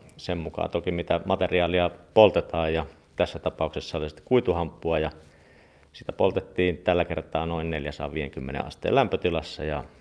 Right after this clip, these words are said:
siitä sitten, kun se kaasut alkaa muodostua, niin ne menee tota, tässä näkyvää piippua pitkin tonne lauhdutuskolonneille, ja siellä lauhdutuskolonneilla se sitten lauhtuu öljyksi, ja tässä tapauksessa tosiaan, kun oli sitä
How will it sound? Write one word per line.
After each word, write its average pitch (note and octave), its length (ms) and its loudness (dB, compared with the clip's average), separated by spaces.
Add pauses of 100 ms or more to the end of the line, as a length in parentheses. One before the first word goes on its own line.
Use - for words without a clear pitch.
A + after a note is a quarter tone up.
(320)
siitä F2 320 -4
sitten, - 300 -8
kun F#2 100 -2
se F2 180 -2 (680)
kaasut A2+ 360 6
alkaa G2+ 280 8
muodostua, F#2+ 480 2
niin F2+ 160 -2
ne F2+ 60 -2
menee F2 220 -2
tota, E2+ 260 0 (680)
tässä - 240 -8
näkyvää E2+ 400 -4 (280)
piippua B2 380 6
pitkin G2 320 0
tonne F2+ 260 -2 (200)
lauhdutuskolonneille, F#2 1120 4
ja F2 160 6 (1000)
siellä F#2 380 -4 (100)
lauhdutuskolonneilla G2 1000 4
se F2 140 -2
sitten F#2+ 400 -2 (560)
lauhtuu A2+ 500 6
öljyksi, G2+ 680 6
ja F2+ 160 4 (500)
tässä G2 260 -2
tapauksessa F2+ 580 -4
tosiaan, F2 340 -4
kun F2 100 -2
oli E2+ 120 2
sitä - 200 0